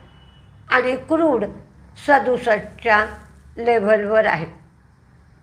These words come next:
एच वन बी व्हिसाचा मुद्दा पुन्हा चर्चेत आलाय. व्हिसासाठी कर्मचाऱ्यांनी लाच दिली म्हणून. तर सगळ्यांना आता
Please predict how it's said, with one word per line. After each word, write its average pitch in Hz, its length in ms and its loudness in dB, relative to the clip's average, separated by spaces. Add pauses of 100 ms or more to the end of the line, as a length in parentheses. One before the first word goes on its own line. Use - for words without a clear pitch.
(2250)
एच 285 340 4
वन 349 500 2
बी 339 180 0
व्हिसाचा 311 960 0
मुद्दा 226 440 2
पुन्हा 240 420 -2
चर्चेत 285 720 -2
आलाय. 170 260 -2 (1160)
व्हिसासाठी 262 800 2
कर्मचाऱ्यांनी 233 1000 -2
लाच 226 400 2
दिली 208 280 -6
म्हणून. 208 380 -4 (880)
तर 311 160 4 (280)
सगळ्यांना 294 540 2
आता 320 320 2